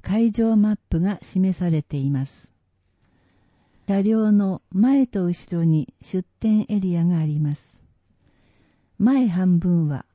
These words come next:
流鉄プレミアム席、ライブステージ、アリーナ席などがあります。後ろ半分はグルメ車両席、ボックス席などがあります。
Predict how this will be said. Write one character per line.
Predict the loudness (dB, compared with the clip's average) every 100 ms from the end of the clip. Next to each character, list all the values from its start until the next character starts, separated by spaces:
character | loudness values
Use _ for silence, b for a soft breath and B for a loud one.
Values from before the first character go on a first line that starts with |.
| _ _ _ _
流 | -6 -2 -2
鉄 | -2 -4 -4 -6 -6
プ | -6
レ | -2 2
ミ | 4 2
ア | 2
ム | 2
席、 | 0 -6 -12 -16 _ _ _ _ _ _ _ _ _ _ _ _ _ _
ラ | -2 0
イ | 0
ブ | -2
ス | -4 -6
テ | -4 -4
ー |
ジ、 | -6 -10 -12 _ _ _ _ 0
ア | 2
リ | 6 6
ー |
ナ | 8 4
席 | 2 4
な | 6 6
ど | 4 4
が | 4
あ | 4
り | 4 4
ま | 2
す。 | -2 -18 _ _ _ _ _ _ _ _ _ _ _ _ _
後 | -2 0 0
ろ | 2
半 | 4 6 6
分 | 6 6 4
は | 0 -6 _ _ _ _ _
グ | -2 0
ル | 4 6
メ | 6 6
車 | 2 2
両 | 4 4 2
席、 | 0 -8 -10 -14 _ _ _ _ _ _ 0
ボ | 0
ッ | 0
ク | 0 -2
ス | 0
席 | -4 -4 -6 -16 _ _ _ _ _ _ _ _ _ _
な | 0
ど | 4 4
が | 2
あ | 2
り | 2
ま | 2 0
す。 | -8